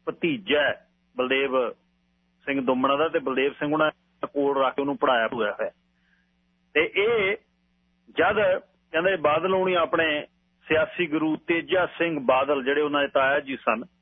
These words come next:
ਜਾਂ ਚਾਚਾ ਜੀ, ਉਹਨਾਂ ਨੂੰ, ਮਹੇਸ਼ ਇੰਦਰ ਦੇ ਫਾਦਰ, ਉਹਨਾਂ ਨੂੰ ਲੈ ਕੇ ਗਏ ਕਿ ਗਿਆਨੀ ਕਰਤਾਰ ਸਿੰਘ ਕੋਲ, ਜੀ ਇਹਨਾਂ ਦਾ ਖਰਚਾ ਬਲਦੇਵ ਸਿੰਘ ਦਿੰਦਾ ਸੀ, ਕਿ ਮੈਨੂੰ,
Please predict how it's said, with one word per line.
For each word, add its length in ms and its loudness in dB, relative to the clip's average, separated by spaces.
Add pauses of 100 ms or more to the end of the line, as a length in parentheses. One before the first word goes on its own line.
(200)
ਜਾਂ 80 2
ਚਾਚਾ 400 0
ਜੀ, 260 -14 (520)
ਉਹਨਾਂ 200 2
ਨੂੰ, 100 -2
ਮਹੇਸ਼ 320 -2
ਇੰਦਰ 180 0
ਦੇ 100 0
ਫਾਦਰ, 280 0
ਉਹਨਾਂ 180 0
ਨੂੰ 160 0
ਲੈ 160 2
ਕੇ 220 -2
ਗਏ 320 0 (2250)
ਕਿ 100 0 (520)
ਗਿਆਨੀ 280 2
ਕਰਤਾਰ 500 2
ਸਿੰਘ 260 -2
ਕੋਲ, 180 0
ਜੀ 80 -2
ਇਹਨਾਂ 160 0
ਦਾ 80 2
ਖਰਚਾ 460 0
ਬਲਦੇਵ 320 -2
ਸਿੰਘ 220 -2
ਦਿੰਦਾ 340 2
ਸੀ, 220 -4
ਕਿ 160 -2
ਮੈਨੂੰ, 560 -2